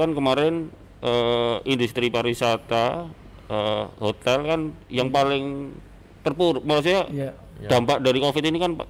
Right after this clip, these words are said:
Speaker 1: mereka paling terdampak, betul.
Speaker 2: Iya, betul.
Speaker 1: Nah, tadi yang disampaikan Pak Bur,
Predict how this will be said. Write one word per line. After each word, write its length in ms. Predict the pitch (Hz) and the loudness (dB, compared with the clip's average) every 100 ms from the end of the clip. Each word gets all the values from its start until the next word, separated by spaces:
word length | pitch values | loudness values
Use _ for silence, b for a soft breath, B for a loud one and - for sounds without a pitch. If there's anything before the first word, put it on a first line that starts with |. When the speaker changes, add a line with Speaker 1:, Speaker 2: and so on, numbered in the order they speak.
| 139 | -6
Speaker 1:
mereka 240 | 139 160 | -2 0
paling 480 | 156 143 139 139 131 - | 2 0 0 -4 -6 -4
terdampak, 480 | 123 120 117 110 | 2 2 2 0
betul. 400 | 104 - 101 98 - | -2 -2 -2 -4 -8
Speaker 2:
Iya, 160 | 127 123 | -12 -12
betul. 200 | - 131 - | -14 -16 -10
Speaker 1:
Nah, 240 | 117 113 | 0 0
tadi 400 | 104 113 131 160 - B B B | 2 0 0 -2 -4 B B B
yang 80 | 123 | 0
disampaikan 480 | 117 127 120 120 117 | 0 2 2 2 2
Pak 400 | 117 110 107 - | 2 2 2 -2
Bur, 320 | - 104 - | -4 -2 -2